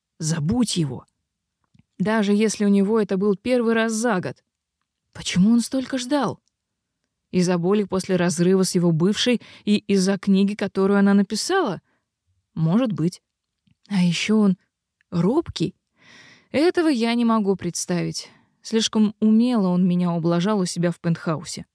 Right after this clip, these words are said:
Впрочем, надо понимать, о ком идёт речь. Возможно, он имел в виду не секс, а вообще себя.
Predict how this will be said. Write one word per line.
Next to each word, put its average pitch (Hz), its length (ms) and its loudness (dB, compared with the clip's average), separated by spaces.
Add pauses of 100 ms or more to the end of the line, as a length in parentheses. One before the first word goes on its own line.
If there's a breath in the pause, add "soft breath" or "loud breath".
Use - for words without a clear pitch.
(160)
Впрочем, 311 580 -2
надо 254 240 -2
понимать, 220 580 0 (140)
о 214 120 -4
ком 233 300 0
идёт 208 220 -2
речь. - 320 -8 (240)
Возможно, 185 540 2
он 190 120 0
имел 185 180 0
в 175 60 -2
виду 180 200 0
не 170 120 0
секс, 190 480 -4
а 175 220 0
вообще 165 440 -2
себя. - 380 -4